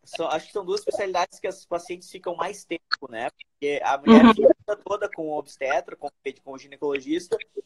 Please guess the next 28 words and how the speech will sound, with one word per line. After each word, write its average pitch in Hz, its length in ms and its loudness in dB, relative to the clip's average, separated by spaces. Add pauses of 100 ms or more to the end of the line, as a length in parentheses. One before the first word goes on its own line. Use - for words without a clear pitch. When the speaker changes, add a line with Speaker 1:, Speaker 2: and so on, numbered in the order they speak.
(320)
Speaker 1:
e 160 100 -2
depois 175 440 2
que 190 100 -10
nasce 175 340 -6
fica 190 540 0
dezoito 196 460 -10
anos 196 240 0 (100)
com 190 140 -2
o 185 60 -8
pediatra. 165 600 -8 (640)
Então, - 220 8 (180)
Speaker 2:
Uhum. 240 60 8
Speaker 1:
é - 400 4 (220)
importante 185 380 -4
a 180 60 0
gente 175 220 -12
se - 80 -20
conhecer, 185 460 -6
até 190 200 0
porque 233 480 0
elas 196 480 -6 (560)
ficam 190 300 -4
órfãs, 208 460 -2
né? 160 120 -6
Quando 165 200 -6
acaba 165 400 -4
a - 20 -8
gestação, 196 920 -6